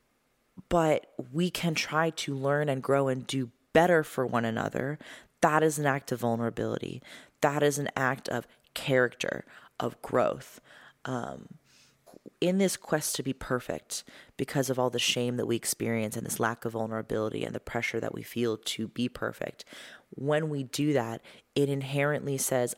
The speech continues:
"I cannot mess up because I am perfect, and perfect people don't mess up." So it does not leave room for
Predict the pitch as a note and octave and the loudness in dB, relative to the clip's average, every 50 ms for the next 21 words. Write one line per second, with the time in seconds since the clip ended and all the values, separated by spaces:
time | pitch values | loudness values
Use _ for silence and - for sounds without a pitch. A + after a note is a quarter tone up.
0 | - - C3 B2 - - - - C3 B2 B2+ B2 - - A#2 A#2 A2+ - - - | -6 -6 -6 -6 -6 -8 -6 -4 -4 -2 -2 -2 -4 -4 -4 -4 -2 -2 0 0
1 | B2+ A2+ - - - - - - - D3+ D3+ - C3+ B2 - - - - E3 F3 | 0 -2 -2 -6 -8 -10 -8 -4 -4 -2 -2 -2 -2 -4 -4 -6 -4 -6 -6 -6
2 | - - - - - - C#3 D3 D#3+ - - A2+ - A2 A2+ - - - A#2+ A#2 | -4 -6 -8 -6 -4 -4 -4 -2 -4 -6 -8 -4 -4 -4 -2 -2 -4 -4 -4 -2
3 | - - D3+ - - - _ _ - - - - - - - - - - - - | 0 0 0 0 -2 -6 _ _ -18 -16 -14 -12 -12 -14 -14 -12 -8 -4 0 2
4 | D3 C#3 C3+ B2+ - - - _ _ _ C#3 C#3 - - - - _ _ - D#3+ | 4 4 4 2 0 -4 -12 _ _ _ 0 0 0 -2 -8 -18 _ _ 4 4
5 | D#3+ E3 D#3+ - E3 D3+ C#3+ - C3+ C3+ C3+ B2+ A#2+ - B2 C3+ C#3+ D3+ D3+ C3 | 6 4 4 2 0 0 0 0 -2 -4 -4 -4 -4 -4 -2 -2 0 0 0 -2
6 | A#2 - - - | -4 -6 -8 -10